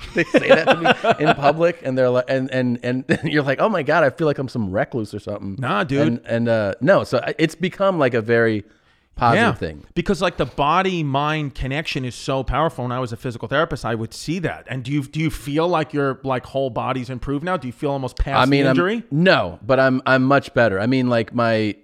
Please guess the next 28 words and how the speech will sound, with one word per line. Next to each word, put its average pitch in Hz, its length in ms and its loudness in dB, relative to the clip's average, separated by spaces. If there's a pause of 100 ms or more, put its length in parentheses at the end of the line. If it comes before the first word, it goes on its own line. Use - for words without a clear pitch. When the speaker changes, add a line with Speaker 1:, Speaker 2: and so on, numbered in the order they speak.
(220)
Speaker 1:
my, 104 500 0 (140)
I 117 80 2
have 120 160 0
two, 165 300 0
like, 117 200 2
very, 117 540 0 (500)
three 190 220 2
real 120 240 2
things 107 480 -4
that 104 120 -4
are, 95 140 -4
like, 90 200 -6 (260)
you 113 100 -6
know, 85 240 -8 (440)
severe. 110 640 -4 (140)
Speaker 2:
Right. 143 320 -2
Speaker 1:
So, 123 240 4
like, 110 260 0
the, 110 240 0
the 113 120 -6
tendon 175 480 -2
in 120 140 2
my, 110 380 0 (500)
uh, 101 400 -2
in 104 100 -4
my 98 120 -2
leg 104 520 0 (560)
is 98 360 -6